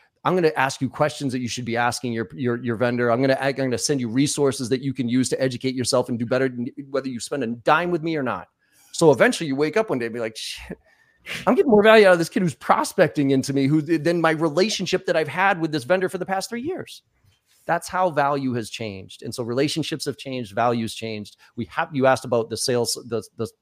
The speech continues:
buying cycle. They come in and out whenever they want at this point. It's no, it's not, I love companies who have this linear sales process. "Oh, discovery stage." Like, "Oh, yep,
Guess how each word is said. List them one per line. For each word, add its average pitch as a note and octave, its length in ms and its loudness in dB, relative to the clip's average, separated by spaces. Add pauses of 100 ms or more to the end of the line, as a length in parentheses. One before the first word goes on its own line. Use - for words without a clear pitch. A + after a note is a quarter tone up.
(100)
buying C3 400 2
cycle. G#2+ 460 -6 (240)
They A#3 100 0
come A3+ 220 -2
in D#3+ 80 2
and C3 80 0
out B2 120 2
whenever A2+ 220 -2
they G2+ 80 -2
want A2+ 380 -4
at G2+ 80 -10
this G2+ 160 -6
point. A2 260 -8
It's B2 140 -6
no, A2+ 400 2
it's C#3 100 -8
not, D#3 180 2 (160)
I D#3+ 60 0
love F3 300 2
companies C#3 280 -4
who A#2+ 60 -2
have A#2 100 0
this G#2+ 140 -6
linear A#2+ 400 2
sales A2 320 0
process. G2 260 -4
"Oh, A#2+ 140 4
discovery A#2+ 560 0
stage." G2 520 -6
Like, A2 220 -12
"Oh, C#3+ 300 2
yep, F3 140 -6